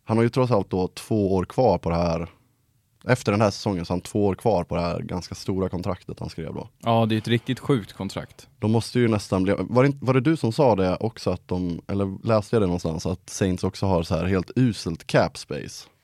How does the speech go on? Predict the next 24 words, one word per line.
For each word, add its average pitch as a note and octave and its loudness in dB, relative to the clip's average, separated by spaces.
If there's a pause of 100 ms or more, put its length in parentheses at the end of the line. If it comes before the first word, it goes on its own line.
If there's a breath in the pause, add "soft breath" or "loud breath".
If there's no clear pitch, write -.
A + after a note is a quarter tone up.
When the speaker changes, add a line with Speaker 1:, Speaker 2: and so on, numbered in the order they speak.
(260)
Speaker 2:
Det A#2 2
har A2+ 4
du F#2 -2
läst. F2+ -10
Speaker 1:
Ja, G2 2
förmodligen. D3+ 4 (260 loud breath)
<laughs> - -14
Kanske, A2+ 0
men A2 2
det B2 2
känns C#3+ 2
också C3+ -4
som G#2+ 0
du G#2+ -2
skulle G2 -4
ha F2+ -4
kunnat F#2 -4
grottat F#2 -6
in G2+ -2
dig E2+ -2
i E2+ -2
det. - -6
Suttit - -8
på, E2+ 0